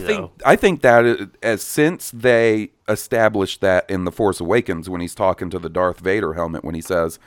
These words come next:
Speaker 1: "I feel the, the pull to the light side." Like, I think that's an established thing about his character is that,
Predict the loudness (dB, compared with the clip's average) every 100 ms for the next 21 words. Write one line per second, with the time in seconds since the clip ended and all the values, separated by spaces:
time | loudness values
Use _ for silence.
0 | _ _ _ -10 -8 -6 -2 -2 0 0
1 | 0 0 -2 -6 -10 -4 -2 -2 -6 -6
2 | 0 0 0 -4 -6 -4 -6 -4 -4 -4
3 | -6 -6 -6 -6 -4 -8 -8 -10 -4 -2
4 | -2 -2 -6 -6 -16 -10 -8 -8 -4 -4
5 | -4 -10 -6 -4 -4 -8 -10 -10 -8 -8
6 | -8